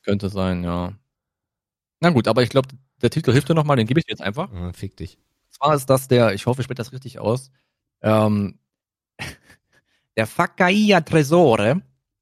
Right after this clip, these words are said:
Speaker 1: <laughs> Kleiner feuerfester Safe. Die Maße, auch nicht unwichtig, sechsunddreißig mal dreißig mal vierzig. Fingerabdruckerkennung, elektronischer Safe für Hotelbüro, Handelsschmuck, Bargeldgebrauch und Lagerung.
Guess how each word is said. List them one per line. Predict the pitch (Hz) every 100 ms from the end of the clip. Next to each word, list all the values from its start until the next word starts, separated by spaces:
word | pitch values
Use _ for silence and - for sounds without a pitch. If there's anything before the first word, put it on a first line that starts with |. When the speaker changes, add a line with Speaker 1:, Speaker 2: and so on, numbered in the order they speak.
| -
Speaker 1:
<laughs> | 113 - _ - _ _ _ _ - - 165 - _
Kleiner | - 165 190
feuerfester | 175 165 160 151 127
Safe. | - 127 151 170 _ _ _ _ _ _ -
Die | 98
Maße, | 85 95 131 165
auch | - -
nicht | 131
unwichtig, | 123 127 147 147 143 - _
sechsunddreißig | 123 - 117 - 107 117 123 -
mal | 101
dreißig | 101 104 98 98
mal | - 90
vierzig. | - 110 - 226 _ _ _ _ _ _ _ _ -
Fingerabdruckerkennung, | 165 175 113 - 117 113 - 98 110 156 -
elektronischer | 107 101 - 113 104 92
Safe | - 117 - -
für | _ - 113
Hotelbüro, | 104 - 139 156 143 139 139 - -
Handelsschmuck, | 147 143 135 - 127 131 135 - -
Bargeldgebrauch | 104 113 110 107 - 98 95
und | - 107 107 -
Lagerung. | - 90 101 92 87 113